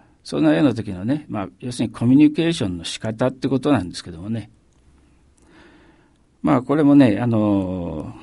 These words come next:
あるアメリカの心理学者がね、あの、えー、そのコラムにね、書いてたのを元にしてね、お話しするんですけど、結論から言うとね、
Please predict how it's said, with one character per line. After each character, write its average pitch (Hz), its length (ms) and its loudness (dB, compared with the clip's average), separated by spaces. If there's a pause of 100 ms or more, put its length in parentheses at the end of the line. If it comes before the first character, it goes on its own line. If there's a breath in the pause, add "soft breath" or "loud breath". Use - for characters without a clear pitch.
(140 loud breath)
あ 127 120 -4
る 101 400 -6 (120)
ア 123 60 -8
メ 117 140 0
リ 107 80 -6
カ 107 80 -8
の 104 100 -6
心 110 200 -2
理 107 80 0
学 104 180 -8
者 - 120 -8
が 92 120 -6
ね、 110 380 0
あ 143 140 -10
の、 107 160 -8 (960 loud breath)
え 98 480 -2
ー、 - 40 -20 (200 loud breath)
そ - 140 -12
の 98 100 -4
コ 107 140 -6
ラ 101 140 -4
ム 76 80 -8
に 82 180 -8
ね、 101 240 -12
書 110 80 -6
い 101 80 -4
て 113 120 -10
た - 200 -14 (300)
の 113 100 -2
を - 40 -2
元 107 220 0
に 101 120 -2
し - 80 -8
て - 100 -8
ね、 123 260 -4
お - 60 -8
話 98 240 -6
し - 40 -8
す 104 100 -10
る 104 80 -6
ん 92 100 -6
で - 60 -12
す - 100 -10
け 101 80 -14
ど、 101 260 -6 (1600 loud breath)
結 170 240 0
論 180 160 2
か 180 100 0
ら 180 120 2
言 180 160 2
う - 20 -10
と 104 160 -2
ね、 - 180 -4